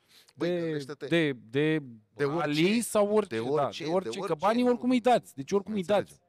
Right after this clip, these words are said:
Speaker 2: Da?
Speaker 1: Da.
Speaker 2: Oricum îi dați, așa mai bine dați unui sportiv care își pune numele companiei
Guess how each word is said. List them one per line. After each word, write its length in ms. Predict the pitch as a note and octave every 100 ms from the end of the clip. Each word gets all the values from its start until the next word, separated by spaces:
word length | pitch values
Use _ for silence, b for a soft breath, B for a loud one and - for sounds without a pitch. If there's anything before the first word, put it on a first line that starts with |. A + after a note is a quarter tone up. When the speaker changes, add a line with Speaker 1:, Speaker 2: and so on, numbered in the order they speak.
| _
Speaker 2:
Da? 140 | C3+ F#3+
Speaker 1:
Da. 140 | E3+
Speaker 2:
Oricum 220 | F#3 G3
îi 100 | F#3+
dați, 440 | C3+ A#2+ F#3 - - B B B B
așa 240 | B F3 G3+
mai 100 | G3+
bine 180 | G#3+ G#3
dați 240 | G#3+ G#3
unui 120 | G#3
sportiv 460 | - E3+ D3+ A#3+ A3+
care 200 | A#3 A#3
își 160 | A3+ -
pune 340 | B3 B3+ B3 A3
numele 420 | A3+ B3 A#3+ A#3
companiei 680 | - G#3 G3 A3 B3+ B3